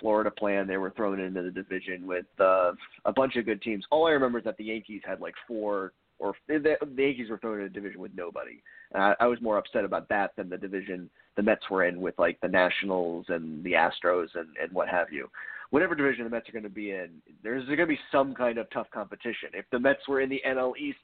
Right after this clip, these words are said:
as normal, they would have had the Nationals, Braves, and Phillies to deal with. So there's gonna be tough competition, and we should be happy that we're talking about that. We're talking about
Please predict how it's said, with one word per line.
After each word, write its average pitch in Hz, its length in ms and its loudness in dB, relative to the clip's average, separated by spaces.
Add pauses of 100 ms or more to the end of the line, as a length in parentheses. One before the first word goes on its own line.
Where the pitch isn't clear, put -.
as 123 220 2
normal, 131 380 2
they 107 160 -6
would 107 100 -8
have 107 120 -10
had 107 200 -8
the 101 60 -18
Nationals, 104 580 -6
Braves, 95 420 -2 (520)
and 92 440 -2 (120)
Phillies 127 340 4
to 120 80 -2
deal 92 240 -4
with. - 220 -8
So 127 260 2 (300)
there's 127 180 0
gonna 170 260 2
be 120 420 -6 (360)
tough 117 180 -10
competition, 95 640 -10 (200)
and 101 340 -2 (400)
we 120 140 0
should 107 180 -2
be 107 140 -2
happy 120 440 2
that 104 220 -2
we're 104 240 -6
talking 123 460 -2
about 98 320 -4
that. 87 340 -4
We're 101 100 -6
talking 104 360 -8
about 95 280 -6